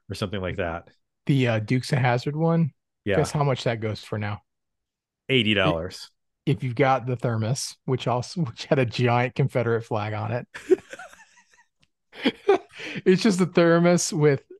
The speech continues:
Speaker 2: seriously, it's a thermos with a giant Confederate flag on it that says Dukes of Hazzard.
Speaker 1: That's what I probably took to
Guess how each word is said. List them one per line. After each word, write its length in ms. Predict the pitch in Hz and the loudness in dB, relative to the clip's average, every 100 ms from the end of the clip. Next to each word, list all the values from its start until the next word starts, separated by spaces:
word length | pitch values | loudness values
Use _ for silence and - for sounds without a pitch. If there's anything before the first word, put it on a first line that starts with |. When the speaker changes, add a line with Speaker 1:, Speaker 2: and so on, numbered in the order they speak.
| _ - 151 139 151 143 - | _ -14 -10 -10 -12 -16 -8
Speaker 2:
seriously, 460 | - 165 143 117 110 | 2 4 4 0 -4
it's 180 | 131 | -2
a 40 | 139 | 0
thermos 380 | 147 147 156 147 | 2 4 2 2
with 100 | 127 | -2
a 80 | |
giant 340 | 110 131 123 123 | -2 -2 -2 0
Confederate 420 | 135 135 120 117 | -2 0 0 -2
flag 260 | - 117 110 | -2 -2 -2
on 180 | 104 104 | -2 -4
it 100 | - | -8
that 100 | 107 | -6
says 220 | 113 101 | -4 -4
Dukes 260 | 113 107 - | -4 -6 -6
of 80 | |
Hazzard. 340 | 98 92 - 104 | -6 -6 -4 0
Speaker 1:
That's 300 | 110 110 - | 2 2 2
what 120 | 131 | 4
I 100 | 123 | 4
probably 400 | 123 117 117 113 | 4 2 4 2
took 260 | - 156 156 480 | 4 4 6 2
to 420 | 117 110 101 107 | 4 4 4 2